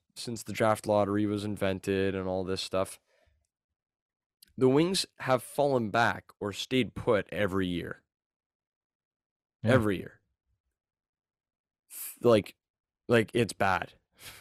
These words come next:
Speaker 1: It's bad if you look at how many spaces total the Wings have dropped.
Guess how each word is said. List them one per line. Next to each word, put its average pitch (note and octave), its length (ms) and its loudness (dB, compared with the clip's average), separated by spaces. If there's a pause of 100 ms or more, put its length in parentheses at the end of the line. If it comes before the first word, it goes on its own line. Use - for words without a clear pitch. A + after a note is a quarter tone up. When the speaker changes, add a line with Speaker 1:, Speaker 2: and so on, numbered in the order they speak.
(480)
Speaker 1:
It's A2+ 180 -2
bad A#2 260 4
if - 100 -4
you A#2+ 100 0
look A2 180 -4
at G2+ 80 -8
how A#2 140 -2
many A#2 140 -4
spaces G#2+ 640 -4
total A#2+ 400 0
the G#2+ 80 -4
Wings G#2+ 240 -2
have F#2+ 120 -6
dropped. F2+ 540 2